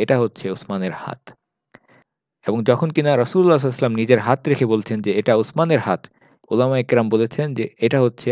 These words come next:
আল্লাহ রাসূলের পক্ষ থেকে ওসমানকে দেওয়া সর্বোচ্চ স্বীকৃতি এবং সর্বোচ্চ সম্মান। কাজেই শেষ দিকে আমরা আবারও সেই বাংলা প্রবাদটিকেই স্মরণ করতে পারি যে দুর্জন ব্যক্তি তার ছলের কোনো অভাব হয় না। সেই ফিতনাবাজ ব্যক্তিরা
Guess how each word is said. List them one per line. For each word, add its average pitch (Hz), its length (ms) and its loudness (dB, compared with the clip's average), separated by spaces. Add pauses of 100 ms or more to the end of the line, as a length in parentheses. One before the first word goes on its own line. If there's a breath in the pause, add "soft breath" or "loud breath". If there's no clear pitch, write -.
আল্লাহ 104 180 2
রাসূলের 151 440 2
পক্ষ 120 140 -4 (180)
থেকে 127 200 -4 (520 soft breath)
ওসমানকে 113 520 -4
দেওয়া 101 180 0 (340)
সর্বোচ্চ 139 380 -2 (120)
স্বীকৃতি 120 420 -6
এবং 90 100 -8 (100)
সর্বোচ্চ 123 360 -6 (140)
সম্মান। 85 300 -12 (1300 soft breath)
কাজেই 123 280 2
শেষ 139 180 4
দিকে 135 220 2
আমরা 113 160 0
আবারও 127 220 2 (320)
সেই 113 220 -4
বাংলা 113 280 2
প্রবাদটিকেই 120 580 -2 (260)
স্মরণ 113 240 -4 (100)
করতে 104 260 -4
পারি 101 160 -2 (640 soft breath)
যে 98 140 -2 (140)
দুর্জন 139 360 0
ব্যক্তি 131 260 -4 (280)
তার 98 120 0 (120)
ছলের 117 380 -2
কোনো 101 200 -6
অভাব 95 280 -8
হয় 80 160 -12
না। 87 60 -16 (460)
সেই 113 180 -8
ফিতনাবাজ 120 420 0
ব্যক্তিরা 113 280 -2